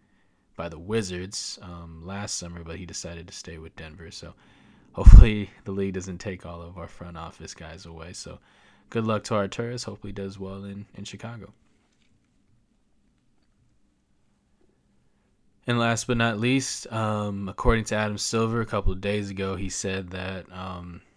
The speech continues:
there's no way to know if the N B A can even start, um, at a minimum by May first. There's just so much uncertainty going around with the, the whole covid nineteen situation. And,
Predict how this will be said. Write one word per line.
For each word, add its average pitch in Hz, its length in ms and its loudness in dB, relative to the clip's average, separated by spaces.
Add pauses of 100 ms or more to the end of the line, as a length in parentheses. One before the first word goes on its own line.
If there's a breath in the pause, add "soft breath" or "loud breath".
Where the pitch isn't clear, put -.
(400)
there's 95 160 -8
no 113 140 -2
way 110 120 0
to 107 140 -8
know 101 180 -2
if 95 120 -8
the 95 180 -10
N 98 100 -6
B 98 80 -6
A 98 80 -6
can 98 140 -10
even 92 180 -10
start, - 540 -6 (580 soft breath)
um, 85 680 -12 (160)
at 101 120 -6
a 95 60 -8
minimum 95 460 -8
by 87 160 -10
May 85 180 -12
first. 85 420 -10
There's 85 140 -12
just - 280 -10
so 90 180 -10
much 87 280 -12
uncertainty 95 600 -10
going 95 300 -8
around 92 400 -10
with 90 160 -16
the, 87 200 -14 (300 loud breath)
the - 80 -20
whole 87 400 -16 (220)
covid 87 300 -12
nineteen 87 460 -12
situation. 87 800 -12
And, - 260 -18